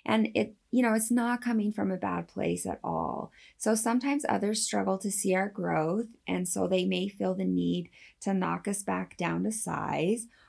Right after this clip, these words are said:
or judge us for, you know, getting too full of yourself, you know, or some, you know, some similar version of that.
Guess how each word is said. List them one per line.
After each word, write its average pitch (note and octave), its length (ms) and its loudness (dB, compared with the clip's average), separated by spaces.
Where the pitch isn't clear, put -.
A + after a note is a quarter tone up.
or F#3 200 2
judge F3 420 0
us F3+ 440 -2
for, E3 320 -2
you F3 160 -2
know, D#3 140 0
getting E3+ 340 -2
too G3+ 220 -2
full F3 340 -2
of E3+ 120 -4
yourself, E3 720 -4
you F3+ 120 0
know, D#3+ 260 2
or E3 200 0
some, E3 640 -2
you F3 140 0
know, D#3 180 -2
some F3 260 -2
similar E3 560 -2
version - 500 -4
of - 240 -6
that. - 480 -8